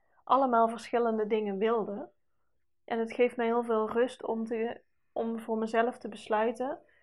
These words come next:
"Oké, op dit moment kies ik ervoor om hier mijn focus op te leggen." En dat kan altijd veranderen. Je zit niet voor de rest van je leven vast aan de keuzes die jij op dit moment m-, maakt. Als ik,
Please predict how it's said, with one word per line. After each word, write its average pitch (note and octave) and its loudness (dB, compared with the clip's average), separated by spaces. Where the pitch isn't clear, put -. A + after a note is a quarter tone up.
"Oké, A3+ 0
op G#3 0
dit C4+ 2
moment B3+ 2
kies B3+ -6
ik - -8
ervoor G#3+ 2
om G3+ -8
hier A3+ -2
mijn A3+ -6
focus A3+ -2
op - -8
te B3 -6
leggen." A3+ -2
En C4 -2
dat C#4+ 0
kan D4+ 4
altijd C4+ 0
veranderen. A#3+ -2
Je A#3+ -2
zit D4 0
niet C#4 -2
voor A#3+ -2
de A3+ 2
rest B3 -2
van A3+ -4
je A3 0
leven A#3 2
vast G#3+ 0
aan G#3 -4
de G#3 -6
keuzes A#3+ -2
die A3+ -6
jij A3 2
op G#3+ -8
dit A3+ -2
moment G#3 -4
m-, A3+ -12
maakt. - -2
Als A3+ 0
ik, C4 -4